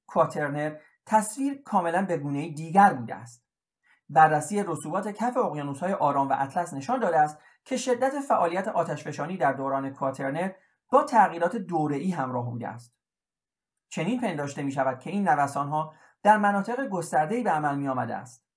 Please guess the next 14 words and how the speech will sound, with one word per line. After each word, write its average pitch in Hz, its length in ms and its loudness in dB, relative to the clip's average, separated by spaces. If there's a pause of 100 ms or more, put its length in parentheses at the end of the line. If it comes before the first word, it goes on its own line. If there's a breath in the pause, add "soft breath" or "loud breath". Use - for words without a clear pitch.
(180)
چه 190 260 -2
در 147 200 4
نقاطی 147 460 0
که 147 80 -2
از 135 160 -2
یکدیگر 139 360 0
بسیار 127 380 -6
دورند، 156 480 -2 (340 soft breath)
لایه‌های 151 500 0
پایینی 160 420 -4
رسوبات 240 420 -4
مشابهت 175 880 -4 (1000)
دوره‌ای 151 400 -2
دارند. 117 440 -6